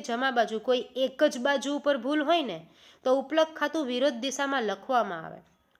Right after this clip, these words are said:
પરંતુ રહેલી બધી જ જો ભૂલ સુધરતી હોય એટલે કે ઉધાર અને જમા બંને બાજુ ભૂલ હોય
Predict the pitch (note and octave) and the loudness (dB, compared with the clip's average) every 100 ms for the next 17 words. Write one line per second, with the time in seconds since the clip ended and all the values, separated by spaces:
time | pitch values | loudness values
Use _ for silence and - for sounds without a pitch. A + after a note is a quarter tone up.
0 | _ A#3 B3 B3+ C#4+ C4 C4 - - - | _ -2 0 -2 -4 -4 -6 -14 -20 -8
1 | G#3 A3+ B3 D#4 D#4 A#3+ A3 D4+ A#3 - | 4 6 6 6 4 2 2 2 0 2
2 | D#4+ B3 C4+ D4+ C#4+ B3 D4+ - D#4 G#3+ | 2 2 -2 -4 -4 0 0 0 -2 -2
3 | F3+ E3+ F#3 G3+ G#3+ A3+ A#3 B3 C4+ C#4 | -2 -6 -8 -8 -4 -4 0 2 2 0
4 | B3+ B3+ B3+ G#3+ G#3+ C4 D4 C#4+ A#3 B3 | -2 -2 0 0 0 0 2 2 0 -4
5 | F#3+ F#3+ E3+ F3 | -6 -10 -10 -14